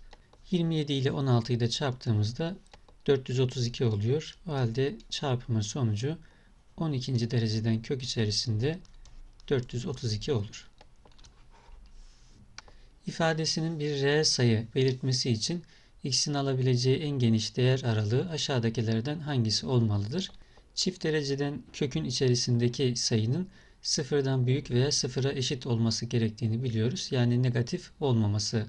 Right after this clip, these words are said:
gerekiyor. Burada ilk kökümüz karekök, yani kökün derecesi iki, çift. O halde kökün içerisindeki x eksi dört sayısı sıfırdan büyük veya sıfıra eşit olmalı. Diğer kökte kökün derecesi üç, yani tek.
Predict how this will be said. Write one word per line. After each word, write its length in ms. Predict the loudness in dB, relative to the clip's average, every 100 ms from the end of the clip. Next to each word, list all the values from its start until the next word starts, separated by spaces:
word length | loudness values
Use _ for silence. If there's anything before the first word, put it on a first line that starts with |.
| -8 -20 -2
gerekiyor. 600 | 2 2 0 -2 -4 -4 -16 -20 -20 -20 -8
Burada 320 | -4 -2 -2 -2
ilk 200 | -4 -2
kökümüz 500 | -4 -2 -2 -2 -4
karekök, 640 | -2 2 2 0 -4 0
yani 240 | 2 2 0
kökün 320 | -4 -2 2
derecesi 500 | 2 2 2 0 -2
iki, 360 | -2 0 0 -2 -6
çift. 400 | 0 0 0 -10 -18 -20 -20 -18 -8
O 40 | -4
halde 240 | -4 -6
kökün 280 | -6 -4 -2
içerisindeki 800 | 0 2 2 2 2 2 0 -4
x 360 | -2 -2 0
eksi 280 | 0 0 0
dört 160 | -2 -2
sayısı 520 | -2 0 0 -2 -6 -12 -20 -20 -20 -6
sıfırdan 720 | -4 -2 -2 -2 2 0 2
büyük 360 | 0 -2 -4 0
veya 260 | 2 2
sıfıra 360 | 0 -2 -2 -2
eşit 320 | -2 -4 0
olmalı. 460 | 0 0 0 -2 -4 -10 -20 -20 -20 -20 -10
Diğer 260 | -2 0 0
kökte 500 | -2 -6 0 0 0
kökün 360 | -6 -4 -4 0
derecesi 500 | 0 0 -2 0 -2
üç, 260 | -4 -2
yani 280 | 2 4 2
tek. 340 | 0 -4 -8